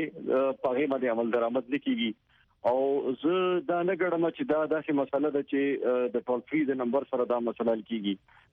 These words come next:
دا یو د پولیس که کوي، نو دا د پالیسۍ د لاندې کېږي. او پالیسي دا ده چې په څه طریقه باندې دا خلک تنګ کړي چې دوی خپلې کډې اوچتې کړي، دلته نه روان شي. اه،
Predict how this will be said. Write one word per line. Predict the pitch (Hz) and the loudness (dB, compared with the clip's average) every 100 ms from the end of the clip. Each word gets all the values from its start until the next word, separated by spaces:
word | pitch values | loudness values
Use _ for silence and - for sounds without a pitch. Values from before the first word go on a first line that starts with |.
| - | -2
دا | 196 | 0
یو | 185 | 2
د | 277 - - 269 277 262 | 0 -4 -4 0 0 0
پولیس | 131 147 185 - - _ _ _ - | -2 0 -2 -6 -20 _ _ _ -4
که | |
کوي، | 139 165 180 185 185 | -2 0 0 0 0
نو | 147 | 0
دا | 131 160 | 0 0
د | 147 | -2
پالیسۍ | - 123 113 - 151 | -2 -2 -2 0 0
د | 127 | 0
لاندې | 131 131 117 | 0 -2 -4
کېږي. | - 110 98 92 - _ _ _ | -2 -2 0 -2 -6 _ _ _
او | - 127 139 131 | 0 2 2 0
پالیسي | - 139 135 131 185 | 0 -2 -2 -2 0
دا | 180 | 0
ده | 180 170 | 2 0
چې | 170 - | -2 -6
په | 139 | -8
څه | - 151 | -6 -2
طریقه | 151 139 156 | -2 0 -2
باندې | 147 147 147 143 139 | -2 0 0 0 0
دا | 117 | -2
خلک | - 139 135 - | 0 0 -2 -2
تنګ | 147 143 | -2 -2
کړي | - 127 | -2 -2
چې | 120 | -2
دوی | 120 | -2
خپلې | 120 - 123 | -2 -2 -2
کډې | 107 123 | 0 -2
اوچتې | 113 - 135 123 | -2 -4 -4 -2
کړي، | - 123 113 | 0 0 0
دلته | 113 117 | 0 0
نه | 107 | 0
روان | 101 107 110 104 | 0 0 0 -2
شي. | - | -6
اه، | 87 - - - _ - 127 131 | -8 -8 -20 -20 _ 0 2 2